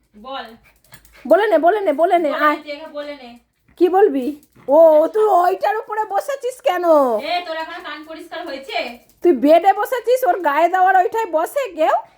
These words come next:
Speaker 2: হ্যাঁ, তুই ওইটার উপরে বসেছিস? হ্যাঁ? হ্যাঁ, কোথায় কোথায় নোংরা লাগিয়ে দিচ্ছিস, নিচে ফেলে রেখেছিস?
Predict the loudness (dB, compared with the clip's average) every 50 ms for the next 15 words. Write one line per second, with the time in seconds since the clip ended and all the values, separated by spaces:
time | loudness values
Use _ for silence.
0 | _ -4 -2 -2 -2 -2 0 4 4 4 4 4 0 0 -2 0 0 0 0 0
1 | 0 -2 -2 -6 -4 0 0 0 0 -2 -8 -20 -20 -20 _ _ _ _ _ _
2 | _ _ _ _ _ _ _ _ -6 -2 -2 -2 -2 -4 _ _ _ _ _ _
3 | _ _ _ _ _ _ _ _ _ _ 0 0 0 0 0 -2 -4 -4 0 0
4 | 0 0 0 -2 -2 0 0 0 0 0 -2 -2 0 0 0 2 0 0 0 -2
5 | -2 -4 -4 0 0 0 0 2 0 -2 -2 -2 -4 -4 -2 0 2 4 4 4
6 | 2 0 -4 -4 0 0 0 0 -2 -8